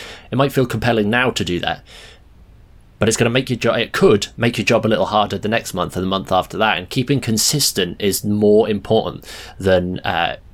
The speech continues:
being able to have an immediate quick win. So tre-, treating your shows like a marathon more than a sprint, I think you're gonna see more tickets sold over the long haul, more d-, demand, more urgency.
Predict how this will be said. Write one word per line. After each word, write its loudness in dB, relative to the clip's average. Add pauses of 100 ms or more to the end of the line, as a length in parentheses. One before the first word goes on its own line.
being -2
able -2
to -2
have -2
an -4
immediate 0
quick -6
win. -2 (360)
So -6
tre-, 0
treating 4
your 6
shows 2
like 0
a -2
marathon -2 (680)
more 4
than 0
a -6
sprint, 0 (1200)
I -4
think 2
you're 0
gonna 2
see 2
more 4
tickets -4
sold 2
over 0
the 2
long 2
haul, -6
more 6
d-, -10
demand, 0
more 4
urgency. -2